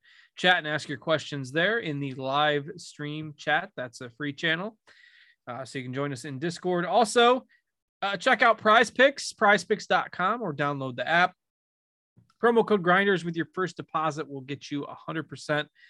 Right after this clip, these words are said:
deposit bonus up to a hundred bucks. Uh, was just perusing the Prize Picks, uh, props this week. So they've got the over-under finishing position on Jon Rahm at six and a half. So you're not getting any,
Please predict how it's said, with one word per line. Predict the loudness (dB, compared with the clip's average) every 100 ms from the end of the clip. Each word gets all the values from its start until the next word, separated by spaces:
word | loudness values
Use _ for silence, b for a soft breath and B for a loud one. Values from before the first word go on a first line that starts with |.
| b
deposit | -10 2 2 2
bonus | 0 -2 -2 -4
up | -2 -2 -4
to | -4 -2
a | -2
hundred | -6 -6 -6 -4 2
bucks. | 2 2 -4 -16 B B B -8
Uh, | -6 -4
was | -6 -6
just | -6 -8 _
perusing | -8 -2 -2 -2 -4 -4 -4
the | -6
Prize | -6 -4 -2 -2 -4
Picks, | -6 -6 -8 -10 -4
uh, | -4 -4 -8 -12 _ _ _ _ _ _ _ _ _ _ _ _ -2
props | 0 0 -2
this | -6 -2
week. | -2 -2 -6 b b b
So | 0
they've | 2 4
got | 4 4
the | 4
over-under | 6 6 4 4 0
finishing | 0 -2 -4 -4
position | -4 -4 -4 -4
on | -4
Jon | -2 0 0
Rahm | 0 -2 -2
at | -6
six | -4 0 0 0
and | 0
a |
half. | 2 2 0 -6
So | -6 -4
you're | -4
not | -4 -6
getting | -6 -6 -6
any, | -6 -4 -6